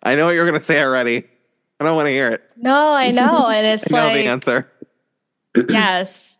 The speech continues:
Speaker 2: And it's funny too. It's like you can say it over and over and over to yourself and
Speaker 1: Mm-hmm.
Speaker 2: you still need to hear it and you
Speaker 1: Yeah.
Speaker 2: still need to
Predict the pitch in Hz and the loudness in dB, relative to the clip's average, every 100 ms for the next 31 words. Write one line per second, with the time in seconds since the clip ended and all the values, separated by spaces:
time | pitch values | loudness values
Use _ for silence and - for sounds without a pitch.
0 | _ 226 226 220 - 247 240 226 - 240 | _ -4 -2 -2 -2 -2 0 -2 -2 -4
1 | 190 190 202 196 208 233 226 - 196 202 | -2 -2 -4 -4 -6 -4 -4 -2 0 0
2 | 202 - 196 196 233 247 240 196 196 202 | -2 -2 -2 -2 -2 -4 -2 -2 -2 -4
3 | 196 185 185 180 180 180 170 175 196 180 | -4 -4 -4 -4 -6 -4 -4 -4 -6 -6
4 | 185 180 226 208 190 - 190 185 190 185 | -6 -10 -10 -10 -12 -6 -4 -2 -2 -4
5 | 185 190 _ _ _ _ _ 202 220 254 | -6 -12 _ _ _ _ _ -6 -4 -2
6 | 277 392 190 139 - 190 185 190 220 180 | -2 0 0 -2 -4 -4 -4 -4 -2 -2
7 | 185 185 185 196 190 214 190 180 175 175 | -2 -2 -4 -6 -12 -18 -8 -6 -6 -10
8 | _ - 175 170 165 165 185 | _ -10 -4 -2 -2 -4 -6